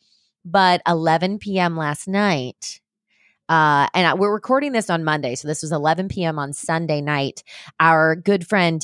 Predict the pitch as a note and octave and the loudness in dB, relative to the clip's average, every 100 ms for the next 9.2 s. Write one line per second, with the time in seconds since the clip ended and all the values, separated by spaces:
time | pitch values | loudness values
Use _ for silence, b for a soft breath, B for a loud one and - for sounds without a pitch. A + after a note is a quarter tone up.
0 | - E3 D#3+ D#3 C#3+ C#3+ C#3 C#3+ C3+ C#3+ | -4 -2 0 2 4 2 0 -2 -2 -4
1 | C3+ - G3+ E3 C#3 - D#3 D#3+ D3+ - | -4 -2 4 4 2 -2 -4 -2 -2 0
2 | E3+ - G#3 F3+ E3+ - b b E3+ F3 | 0 0 0 0 0 -4 b b -2 0
3 | - _ _ - G#3 F#3+ - F#3+ C#3+ C#3 | -2 _ _ -2 0 0 -2 -2 -2 0
4 | D#3 C#3+ C#3 - - D#3+ C#3+ C#3 - - | 0 0 -4 -6 -2 -2 0 -4 -8 -16
5 | _ _ - D#3+ D3+ C#3 C3 C#3 - E3 | _ _ -4 -2 -2 -2 -2 -4 -2 2
6 | D3+ C3+ - C3 - - - F#3+ - B3+ | 4 2 2 0 0 -4 0 0 0 -2
7 | B3+ B3 G#3+ F#3 D#3+ D3 B2+ - C3+ F2+ | 0 0 0 -4 0 0 0 -4 -6 -8
8 | - - D3+ G#3+ A3+ A#3+ G3+ F3+ E3 D#3+ | -6 -6 -2 0 0 0 2 4 4 2
9 | D#3 D3 | 0 -2